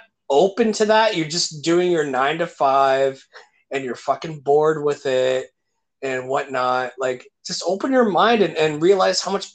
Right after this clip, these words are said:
fucking potential that you have, dude. You know, like, I s-, I started this show, like, a year ago, almost a year ago. And it's like, I've had all these fucking cool things happen since I started doing it, like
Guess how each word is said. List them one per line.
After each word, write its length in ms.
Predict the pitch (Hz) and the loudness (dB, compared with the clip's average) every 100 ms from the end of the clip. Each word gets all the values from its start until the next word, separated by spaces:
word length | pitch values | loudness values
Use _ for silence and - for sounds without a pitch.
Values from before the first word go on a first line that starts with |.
| _ | _
fucking 240 | 226 - 196 | -4 -2 -4
potential 520 | 165 - 196 - 147 | -6 -6 -4 -4 -6
that 160 | 160 143 | -8 -8
you 100 | 117 | -8
have, 640 | - 156 214 302 160 - | -6 -2 0 2 0 -2
dude. 260 | - 185 403 _ _ _ _ _ _ | -12 -10 -12 _ _ _ _ _ _
You 120 | 139 | 0
know, 160 | 156 220 | 4 4
like, 280 | 208 180 - | 4 2 0
I 80 | |
s-, 220 | 190 - - | -2 -2 -2
I 80 | 214 | -2
started 420 | 233 262 254 294 | 2 2 2 2
this 180 | 247 233 | 0 0
show, 260 | - 220 | 2 4
like, 220 | 220 208 196 | 4 2 0
a 60 | |
year 320 | 170 160 196 | -4 0 2
ago, 520 | 226 165 123 107 160 - _ _ _ _ | 2 0 -4 -4 -8 -12 _ _ _ _
almost 440 | 196 240 254 247 | 0 2 2 0
a 40 | 214 | -2
year 220 | 202 208 | 2 4
ago. 420 | 185 135 101 80 _ _ _ _ _ _ _ _ | 2 -2 -6 -10 _ _ _ _ _ _ _ _
And 480 | - 160 160 156 160 _ _ | -4 -2 -2 -4 -8 _ _
it's 240 | 160 160 185 | -6 -2 0
like, 340 | 175 165 - _ _ _ - | 0 0 -6 _ _ _ -6
I've 160 | 165 | -4
had 180 | 175 175 - | 0 0 0
all 200 | 175 190 | 0 0
these 260 | 226 214 - | -2 -8 -8
fucking 400 | 196 185 196 175 | -10 -10 -12 -12
cool 300 | - 185 180 | -4 -4 -2
things 400 | 175 180 180 - | -2 -4 -4 -6
happen 560 | 143 160 175 139 120 | -4 -4 -4 -6 -6
since 240 | 117 139 147 | -10 -10 -10
I 40 | |
started 360 | - 151 143 131 | -4 -2 -2 -4
doing 280 | 131 170 156 | -2 0 -2
it, 120 | 120 | -2
like 200 | 117 | -6